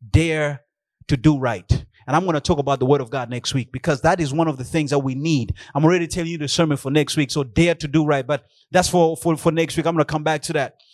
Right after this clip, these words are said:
So God is saying, order your personal life, your thinking life, your attitude life, your, your psychology, change it and let it be different. And then God also says to them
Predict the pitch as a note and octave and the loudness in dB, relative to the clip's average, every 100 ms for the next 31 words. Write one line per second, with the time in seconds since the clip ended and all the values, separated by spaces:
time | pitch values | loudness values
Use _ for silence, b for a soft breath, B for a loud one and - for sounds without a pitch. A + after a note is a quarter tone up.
0 | b - A3 F#3+ A3+ A3+ G#3+ - G#3+ G3 | b 0 2 4 4 4 2 2 0 2
1 | G#3 B3 B3+ A#3 G#3 F#3 - G#3 - E3+ | 6 8 8 6 4 6 4 4 0 -2
2 | D3 D#3 C#3+ C3 B B D3 F#3+ - A#3+ | 0 2 0 -4 B B 2 4 4 0
3 | B3+ G3+ G3 F3+ D#3 - B B F3+ - | 0 -2 0 2 0 -2 B B 4 4
4 | A#3 A#3+ - G3+ E3+ F3 D#3+ C#3 B E3+ | 2 0 2 0 2 2 2 -2 B -2
5 | F3+ G3 G3+ A3 G#3+ G#3 G#3 F#3+ - A#3 | 2 6 6 6 6 4 0 0 2 2
6 | A#3+ A3+ D3+ F3 C3+ - - A#3+ D4 D4+ | 2 0 0 0 0 2 4 4 2 0
7 | E3 F3 - B B G3 G3 A#3 A3 D#3 | 2 2 0 B B -4 2 2 2 -4
8 | F3+ C3 A3 D#3+ F#3 G3 G3+ F3 F#3 F3+ | -6 2 2 2 -4 -4 -4 0 2 2
9 | E3+ E3 - F3 - D#3+ D#3 C3 | 0 -4 -2 -4 -4 -6 -4 -6